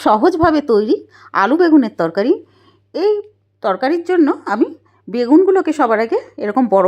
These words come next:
বড় পিস করে কেটে নেব। এবার আলুগুলোকেও খোসা আমি চেঁচে নেব, কারণ শীতের নতুন আলু তো, তাই ছুরির পেছন দিকটা দিয়ে খোসা চেঁচে নেব, তারপরে লম্বা লম্বা করে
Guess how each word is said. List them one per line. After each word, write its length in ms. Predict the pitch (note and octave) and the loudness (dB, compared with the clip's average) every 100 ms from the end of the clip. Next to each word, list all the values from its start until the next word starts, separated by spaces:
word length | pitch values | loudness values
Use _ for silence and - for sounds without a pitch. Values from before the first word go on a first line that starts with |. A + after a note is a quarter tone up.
| G#3+ | 2
বড় 100 | A3+ A3+ | -2 -4
পিস 140 | F3+ - | -10 -8
করে 120 | G3+ A3+ | -8 -6
কেটে 220 | D#3 F#3+ G3+ | -6 -4 -4
নেব। 140 | D#3+ C#4 - _ _ _ _ _ _ _ _ _ _ _ _ _ _ _ _ _ | -2 -2 -4 _ _ _ _ _ _ _ _ _ _ _ _ _ _ _ _ _
এবার 220 | E4+ F#4+ B4+ - - F#3+ G#3 | -4 -2 -2 -12 -10 -2 0
আলুগুলোকেও 600 | B3+ D4 D#4+ F4 F4+ F#4 B4+ - _ _ _ _ - | 0 2 2 2 0 -2 -4 -12 _ _ _ _ -4
খোসা 340 | D4+ D#4+ F#4 F#4 | -4 0 2 2
আমি 100 | G4+ G#4 | 2 0
চেঁচে 280 | C4+ C4+ E4+ C4+ | -4 -2 0 0
নেব, 120 | G3 B4 - | 0 -4 -2
কারণ 160 | A#3 C4+ | -2 -4
শীতের 360 | - A#3 C4+ C#4+ D4 - _ _ A3 | -6 -4 0 0 0 -12 _ _ -12
নতুন 240 | A3 B3 B3+ A3+ | -10 -6 -2 -2
আলু 140 | A#3 C4+ | -2 -4
তো, 80 | C5+ G3+ - _ _ _ - | -4 -4 -8 _ _ _ -4
তাই 160 | C4+ G#4+ G#4+ - _ _ _ _ _ _ _ _ - | 0 0 -4 -12 _ _ _ _ _ _ _ _ -6
ছুরির 280 | E4 G4 G4+ | 0 0 0
পেছন 260 | A3+ D4+ D#4+ D#4+ | -2 4 4 4
দিকটা 220 | D#4+ E4+ C4+ | 0 -4 -2
দিয়ে 140 | C4+ A#4+ | -4 -4
খোসা 240 | D4 C#4 D4+ D4+ | -4 -4 -4 -4
চেঁচে 240 | A#3+ C4+ A#3 | -4 -4 -4
নেব, 100 | A3+ F#4+ | -2 -2
তারপরে 260 | A3 C4 F4 A3 | 0 2 2 2
লম্বা 200 | F#3+ G#3+ | 0 -2
লম্বা 200 | G#3+ A#3 | -2 -2
করে 120 | C4 | -2